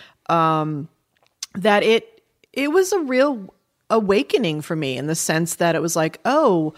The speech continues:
I was thirty-four when it happened. I'd been, you know, kind of bumping into walls for, you know, a good fifteen years of my adult life. And, and so for me, it was a big wake-up call. And,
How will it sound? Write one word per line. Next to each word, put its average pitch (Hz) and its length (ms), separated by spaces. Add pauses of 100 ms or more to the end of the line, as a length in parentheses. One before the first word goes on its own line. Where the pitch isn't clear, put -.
(280)
I - 40
was 277 120
thirty-four 254 480
when 180 120
it 170 100
happened. 180 400
I'd 165 320
been, 165 400
you 185 140
know, 160 140
kind 175 260
of 180 300 (120)
bumping 180 580
into 180 160
walls 165 560
for, 170 360
you 175 120
know, 160 140
a 160 40
good 165 180
fifteen 175 520
years 165 260
of 160 100
my 156 140
adult 160 340
life. 147 460
And, 160 180 (600)
and 202 120
so 214 100
for 214 120
me, 269 120
it 262 80
was 196 100
a 196 60
big 180 200
wake-up 175 420
call. 143 480 (540)
And, 240 240